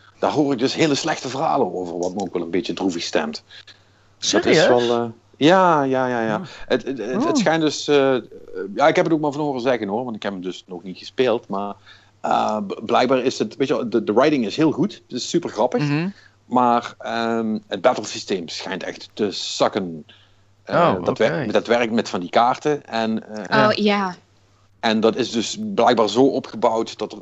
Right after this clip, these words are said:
Speaker 1: er is geen standaard attack voor als je even niet de juiste, als je geen kaart bij de hand hebt. En blijkbaar zijn gewoon de, de basale aanvalskaarten, zeg maar, zijn zo dun gezaaid, eh, dat je de hele tijd zit te klooien om die bij elkaar te sparen, zeg maar.
Speaker 2: O, jezus.
Speaker 1: Eh, dus die balans is dan blijkbaar niet goed.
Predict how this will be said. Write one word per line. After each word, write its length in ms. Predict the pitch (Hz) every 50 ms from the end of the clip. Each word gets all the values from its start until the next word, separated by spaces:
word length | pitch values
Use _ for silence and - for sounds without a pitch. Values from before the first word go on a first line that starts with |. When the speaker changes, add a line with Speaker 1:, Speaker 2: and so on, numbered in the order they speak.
| 104
Speaker 1:
er 140 | 101 - - 117
is 100 | 113 -
geen 180 | - 120 104 -
standaard 400 | - - 113 120 117 113 - -
attack 240 | - - 101 - -
voor 140 | - 107 90
als 100 | 107 -
je 80 | 107
even 200 | 107 107 - 95
niet 160 | 101 104 101
de 140 | - 95 107 -
juiste, 400 | - 104 101 98 - - - - - _ _ _ _ _ _ -
als 200 | - 92 101 -
je 100 | - 95
geen 260 | 85 - 104 101 95 -
kaart 260 | - 101 113 107 101
bij 80 | 104
de 60 | 95 92
hand 260 | 80 - 82 78 -
hebt. 180 | 90 - -
En 180 | - 87 95 85
blijkbaar 320 | - 92 95 98 101 98 -
zijn 280 | 98 85 90 101 92 85
gewoon 180 | - 104 110
de, 220 | 101 98 92 87 - - - _ _ _ _
de 80 | - -
basale 840 | 82 98 92 92 95 110 110 117 113 101 101 101 98 90 85 - -
aanvalskaarten, 920 | - 104 107 120 117 107 120 117 113 - - - 110 - - - - 110 104
zeg 140 | 113 113 -
maar, 140 | 113 101
zijn 260 | 101 104 101 101 101 90
zo 220 | 95 107 104 98
dun 240 | 98 113 107 104 90
gezaaid, 520 | 95 90 92 104 104 98 90 85 - - _ _ - - - - _ _
eh, 240 | - 92 101 98 95 87
dat 180 | 82 104 95 -
je 60 | 98
de 60 | 90
hele 140 | 98 101 95
tijd 180 | - 98 90 -
zit 160 | - 92 -
te 80 | -
klooien 360 | - - 110 104 95 92 90 90
om 140 | 98 92
die 120 | 85 92 92
bij 120 | 82 82
elkaar 320 | 78 76 76 85 78 73 -
te 100 | - -
sparen, 360 | - - 76 73 76 - 82
zeg 220 | - 82 71 -
maar. 160 | - 82 - - - - -
Speaker 2:
O, 40 | 60
jezus. 680 | 50 50 50 58 - - - 95 - - - - - -
Speaker 1:
Eh, 380 | - - - 101 98 98 95
dus 220 | 90 107 104 - -
die 120 | - 104
balans 300 | 85 101 95 117 123 110
is 120 | 117 120 -
dan 140 | 127 127
blijkbaar 360 | 123 123 117 123 117 117 113 107
niet 200 | 107 110 98 -
goed. 320 | - 113 104 - -